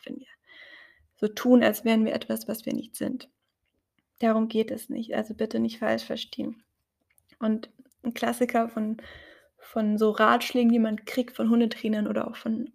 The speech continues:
von anderen Menschen, so: „Ja, entspann dich, dann entspannt dich dein Hund ja auch.“ Ja, jo, wenn das so einfach wäre, würde ich's ja einfach machen. Ähm, <laughs> ich glaub, da kann jeder Hundehalter ein Lied von singen. Das ist halt nicht so leicht, vor allen Dingen nicht in diesen akuten Situationen.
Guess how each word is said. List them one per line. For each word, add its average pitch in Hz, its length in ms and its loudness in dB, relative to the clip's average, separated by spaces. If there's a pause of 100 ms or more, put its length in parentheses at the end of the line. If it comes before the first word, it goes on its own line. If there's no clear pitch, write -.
von - 120 -12
anderen 208 220 -2
Menschen, 226 340 -2
so: 220 60 -2
„Ja, 214 120 0
entspann 226 440 2
dich, 214 160 2
dann 214 140 -2
entspannt 220 380 -2
dich 226 80 -8
dein 220 180 -2
Hund 226 160 0
ja 214 160 -2
auch.“ 220 260 -4 (520)
Ja, 220 460 0
jo, 226 280 4
wenn 220 140 2
das 226 140 0
so - 80 -2
einfach 240 360 0
wäre, 220 220 -2
würde 226 120 -2
ich's 226 100 -8
ja 233 80 -6
einfach 226 260 -8
machen. - 260 -8 (800)
Ähm, 214 260 6
<laughs> - 0 -
ich 311 180 6
glaub, 226 320 6
da - 140 4
kann 220 520 2
jeder 247 300 6
Hundehalter 226 460 4
ein 220 80 0
Lied 233 240 -4
von 214 220 -2
singen. 214 260 0
Das 226 160 -4
ist 247 180 -6
halt - 140 -2
nicht 240 140 -2
so 233 100 -2
leicht, 240 320 0
vor - 100 -6
allen 226 80 2
Dingen 226 120 2
nicht 240 160 -4
in 233 100 -2
diesen 226 220 -2
akuten - 360 -4
Situationen. 226 680 -2